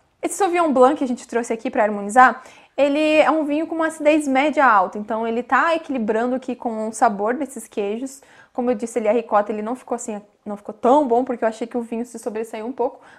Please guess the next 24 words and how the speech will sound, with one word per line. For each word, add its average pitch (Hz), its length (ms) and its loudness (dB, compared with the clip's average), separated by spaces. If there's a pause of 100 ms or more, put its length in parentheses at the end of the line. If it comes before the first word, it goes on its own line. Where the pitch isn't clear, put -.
mas 269 260 2
já 269 160 8
com 269 180 0
a 247 60 0
gordura 240 580 0
do 214 460 -6
queijo 226 260 -6
prato, 220 300 0
ele 247 80 -6
ficou - 200 -4
legal. 247 380 2 (580)
Ele 349 160 2
tem 381 140 2
aromas 311 320 2
ali 277 140 2
típicos 330 420 -2
da 233 100 4
variedade, 208 680 0
né? 202 160 -6
Aromas 196 340 -8
de 214 80 -12
frutas 208 360 -12
tropicais, 269 1000 0
um 208 240 -8